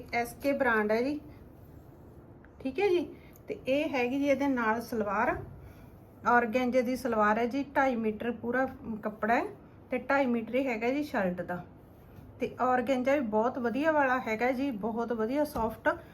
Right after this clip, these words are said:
ਤੁਸੀਂ ਚੈੱਕ ਕਰੋ, ਠੀਕ ਹੈ ਜੀ। ਤੇ ਇਹ ਹੈਗਾ ਜੀ ਪਹਿਲਾ ਕਲਰ,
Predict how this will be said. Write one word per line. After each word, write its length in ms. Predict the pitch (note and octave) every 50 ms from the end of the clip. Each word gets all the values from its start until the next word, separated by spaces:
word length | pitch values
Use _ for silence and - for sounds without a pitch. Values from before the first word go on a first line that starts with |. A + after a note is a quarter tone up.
| - - - -
ਤੁਸੀਂ 260 | C4 A#3+ A#3+ C4 B3
ਚੈੱਕ 280 | - B3+ A#3 A3 G#3+ -
ਕਰੋ, 220 | - C4 D4 G#4+ - - - - - - - - - - - - - - - - - - - - - - - - - - - - - - - - - - - - - - - - - - - - - - - - - - - - - - - - - - - - - - - - - - - - - - - -
ਠੀਕ 200 | - C4 C4 F4
ਹੈ 60 | F#4+
ਜੀ। 220 | F#4+ E4+ D#4 A#3 - - - - - - - - - - - -
ਤੇ 60 | C4+ - - -
ਇਹ 180 | A#3+ C#4+ D#4+ C#4+
ਹੈਗਾ 240 | C#4+ C#4 C4+ C4+ C#4+
ਜੀ 120 | C#4 D4
ਪਹਿਲਾ 380 | - - B3 A#3 A#3+ C4 C#4 C#4
ਕਲਰ, 420 | C#4 C4+ B3+ B3 A#3+ A#3 B3